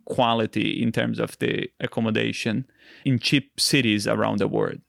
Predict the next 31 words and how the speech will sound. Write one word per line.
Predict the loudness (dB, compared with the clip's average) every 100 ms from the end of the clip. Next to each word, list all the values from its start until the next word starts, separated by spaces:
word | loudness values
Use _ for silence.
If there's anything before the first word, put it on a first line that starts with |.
| -6
So | 0 4 6 6 4 0 _ _ _ _ _
if | 0
we | 2
think | 4 2
about | 4 4 4 4
Southeast | 2 2 2 0 2
Asia, | 2 4 2 2
for | 0
instance, | 0 0 -2 -4 -4 -4 -10 _ _ -20 -20 _ _ _ _ _ _ -2
it | 2
is | 4
a | 2
part | 2 2 2
of | 0
the | 2
world | 4 4 4
in | 4 4
which | 4 2 -2 -4 -2
the | -4
cost | 0 0 0
of | -2 -2
living | 0 2 2 2 -2 _
is | -4 -2
quite | 0 0 0 0
low, | 2 2 2 -2 _ _ -20 -20 _ -2
and | 2
it's | 4 2 0
very | 0 4 4 4 0
common | -2 0 2 2 0 -4 -8 _ _
to | -6 -6
find | -2 -2 0 -2 -4